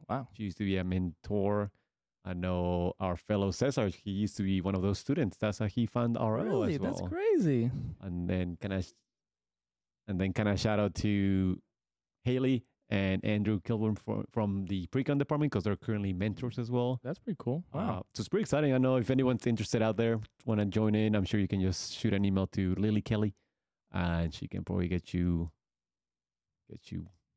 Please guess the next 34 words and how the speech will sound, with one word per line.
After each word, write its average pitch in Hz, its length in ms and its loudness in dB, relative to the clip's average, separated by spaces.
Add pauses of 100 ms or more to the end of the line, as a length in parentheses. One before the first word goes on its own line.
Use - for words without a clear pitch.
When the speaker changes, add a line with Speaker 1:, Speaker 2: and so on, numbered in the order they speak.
Speaker 2:
get 101 140 -6
the 95 60 0
information 101 460 0
you 110 80 4
need 110 120 2 (200)
so - 80 -4
you 98 60 -2
can 95 100 -4
be 95 100 2
part 104 240 0
of 98 120 2
it. 104 160 0
I 98 60 0
know 95 280 2 (300)
this 110 140 -2
might, 107 200 0 (100)
this 120 220 0
year 117 100 2
might 101 120 2
already 98 220 4
be 101 60 4
a 101 40 2
little 98 140 2
late 98 220 0
to 113 100 0
join, 113 360 0 (540)
but 92 120 -4
surely 95 240 0
next 90 220 -2
Speaker 1:
Sure. 98 80 -4
Speaker 2:
year, 95 220 -4 (540)
it's 104 100 -6
a - 40 -18
cool 117 340 0